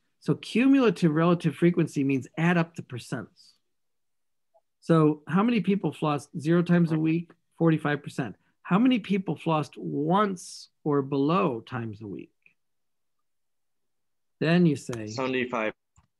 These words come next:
Speaker 1: Right. And then where did they get that ninety-three thirty-three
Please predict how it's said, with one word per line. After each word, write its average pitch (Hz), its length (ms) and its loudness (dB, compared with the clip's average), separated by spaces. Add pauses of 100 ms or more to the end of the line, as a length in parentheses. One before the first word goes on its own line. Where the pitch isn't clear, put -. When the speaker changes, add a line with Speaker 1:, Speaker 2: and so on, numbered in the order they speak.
(540)
Speaker 1:
Right. - 280 -6 (1900)
And 165 220 6
then 196 220 4 (120)
where 196 240 4
did 226 80 -2
they 214 100 2
get 202 260 -2
that 180 240 -2 (300)
ninety-three 165 1080 0 (380)
thirty-three 160 800 -4